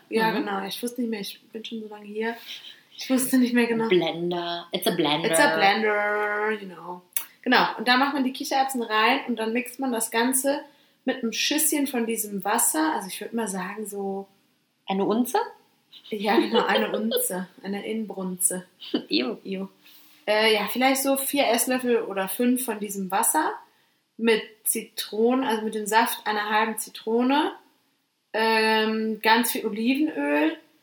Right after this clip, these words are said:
Speaker 1: da würd ich sagen, auch so sechs bis acht Esslöffel.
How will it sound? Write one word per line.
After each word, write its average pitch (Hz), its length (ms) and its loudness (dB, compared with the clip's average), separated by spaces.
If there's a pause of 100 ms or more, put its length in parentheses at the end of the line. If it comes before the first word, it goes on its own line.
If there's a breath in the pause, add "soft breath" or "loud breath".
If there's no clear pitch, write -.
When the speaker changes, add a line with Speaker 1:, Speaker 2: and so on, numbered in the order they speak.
(140)
Speaker 1:
da 190 120 -6
würd 214 120 -6
ich - 180 -2
sagen, 202 640 4
auch 214 220 0
so 196 180 -8
sechs 190 420 -10
bis - 180 -14
acht - 240 -8
Esslöffel. 269 680 -2